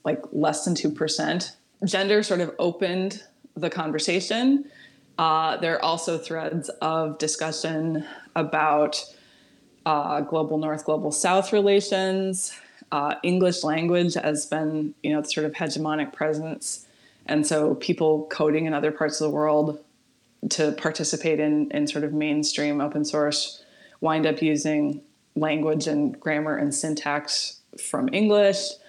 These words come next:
That also, of course, there are, you know, other cultural, racial, ethnic categories. Um, so I really view this as a, a mutable category. Gender seemed to sort of open it up,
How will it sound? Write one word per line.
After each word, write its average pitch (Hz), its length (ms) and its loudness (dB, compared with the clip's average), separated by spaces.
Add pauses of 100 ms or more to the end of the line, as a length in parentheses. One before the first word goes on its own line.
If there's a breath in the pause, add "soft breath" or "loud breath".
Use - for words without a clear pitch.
(360 soft breath)
That 156 260 0
also, 147 380 0
of 147 100 -6
course, - 320 -4
there 151 180 0
are, 151 440 -2 (440)
you 156 60 -4
know, - 140 -2
other 156 520 0
cultural, 156 720 0 (360 loud breath)
racial, 156 440 2
ethnic - 680 -6
categories. 151 1080 0
Um, 156 560 0 (500 loud breath)
so 202 160 4
I 175 120 4
really 214 300 6
view 170 180 2
this 165 240 -6
as 147 320 -4
a, 143 340 -4 (440)
a 165 80 -2
mutable 202 840 0
category. 202 840 2 (400)
Gender 170 280 0
seemed 170 240 -2
to 165 60 -4
sort 156 220 -2
of - 60 -4
open 151 260 0
it - 60 -4
up, - 440 -2